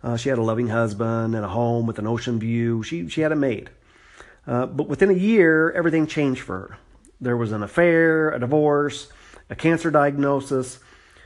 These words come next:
Um, a-, and after surviving all of that, she found herself in, in a different family, a blended family,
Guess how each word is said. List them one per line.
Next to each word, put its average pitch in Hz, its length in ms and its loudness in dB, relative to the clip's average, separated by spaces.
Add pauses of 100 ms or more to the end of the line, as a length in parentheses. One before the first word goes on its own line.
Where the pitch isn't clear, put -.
(440)
Um, 135 360 0
a-, 165 200 -6
and 156 200 2
after 220 280 2
surviving 180 520 2
all 156 220 2
of 131 80 -4
that, 104 280 0
she 143 80 -4
found 185 300 0
herself 147 680 0 (200)
in, 147 140 0
in 143 180 -2
a 143 40 0
different 131 380 -4
family, 117 420 0
a 113 60 -2
blended 135 380 0
family, 113 500 -2